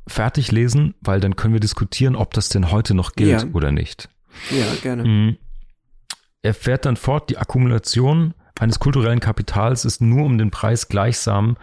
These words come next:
Speaker 1: eines Rückzugs aus der Sphäre der ökonomischen Notwendigkeit möglich." Okay, das ist natürlich eine Frage, wie wir der Kunst begegnen. Würde ein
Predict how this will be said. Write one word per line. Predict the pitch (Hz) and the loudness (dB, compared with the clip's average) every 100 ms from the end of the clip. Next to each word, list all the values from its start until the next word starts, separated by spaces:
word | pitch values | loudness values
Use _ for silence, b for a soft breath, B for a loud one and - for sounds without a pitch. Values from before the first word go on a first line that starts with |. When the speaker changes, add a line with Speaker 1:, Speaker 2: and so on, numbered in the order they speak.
| B B B - | B B B -2
Speaker 1:
eines | 101 90 95 | 0 2 0
Rückzugs | 135 - 131 113 117 | -2 -2 -4 -2 -2
aus | 104 | -2
der | 101 | -2
Sphäre | - 110 120 110 | -2 0 0 0
der | 98 | -2
ökonomischen | 98 - 98 113 117 - | -4 0 2 2 0 0
Notwendigkeit | 95 92 - 95 95 87 - 76 - | 0 0 0 0 0 0 -2 -4 -2
möglich." | 80 - - - - B B B | -4 -2 -6 -6 -16 B B B
Okay, | - - 101 | -8 -2 -2
das | 101 | 0
ist | - | 0
natürlich | 107 117 110 | 0 0 0
eine | 104 101 | 0 -2
Frage, | - 92 101 98 | -2 -2 0 0
wie | 92 | 2
wir | |
der | 95 | 0
Kunst | 92 - 104 - - B B B _ _ _ - | 0 0 0 -2 -8 B B B _ _ _ -4
begegnen. | 95 80 92 110 - 156 170 180 B B B | -4 0 0 0 0 0 2 0 B B B
Würde | 95 92 98 98 - | -4 0 0 0 -2
ein | 92 92 95 95 | 0 2 2 0